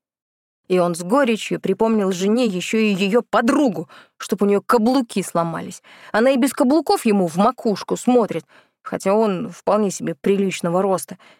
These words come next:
и вечно смотрит на него не просто свысока, а с превеликим презрением.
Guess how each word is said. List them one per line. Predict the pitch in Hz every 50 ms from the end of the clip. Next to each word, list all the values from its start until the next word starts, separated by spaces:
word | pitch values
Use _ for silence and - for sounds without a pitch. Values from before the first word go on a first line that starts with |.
| _ _ _ -
и | - 190
вечно | 196 247 277 - - 220 196
смотрит | - - 240 254 262 240 190 -
на | 190
него | 190 190 185 196
не | 196 196 185
просто | - 233 285 330 339 - 330
свысока, | - - 285 269 - 285 269 - - 226 190 - - _ _ _ _ _ -
а | - 180
с | - - -
превеликим | - 226 226 208 208 220 202 247 294 277 - 220 160 - _
презрением. | - 254 269 262 214 185 190 202 185 170 156 151 131 123 156 190